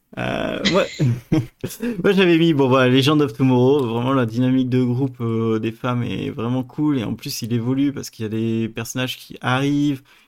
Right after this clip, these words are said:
Il y a des actrices qui changent de personnage complètement, euh, qui va du tout au tout, mais en, tout en gardant,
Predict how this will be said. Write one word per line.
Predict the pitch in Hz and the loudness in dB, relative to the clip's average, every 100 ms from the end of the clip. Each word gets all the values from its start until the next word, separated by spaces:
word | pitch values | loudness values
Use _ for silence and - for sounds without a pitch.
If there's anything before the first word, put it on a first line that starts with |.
| - | -12
Il | |
y | 110 | -4
a | |
des | 117 120 117 117 110 | 0 2 2 0 0
actrices | 123 123 - 135 - | -2 -4 -6 -6 -6
qui | - | -10
changent | - 147 147 | -2 0 0
de | 131 | -2
personnage | 131 135 - 131 127 131 | -2 -2 -2 -4 -4 -4
complètement, | - 127 120 120 131 131 127 | -8 -10 -8 -4 -2 -2 -4
euh, | 120 113 120 123 120 | -4 -6 -8 -8 -10
qui | 120 - | -12 -14
va | 131 113 | -6 -6
du | 110 110 | -6 -10
tout | 143 143 | -10 -6
au | 131 | -4
tout, | 160 | -2
mais | 156 113 - | -2 -2 -4
en, | 113 - - - | -10 -8 -10 -14
tout | 123 - | -14 -6
en | 131 | -2
gardant, | 123 131 131 139 | 0 2 2 0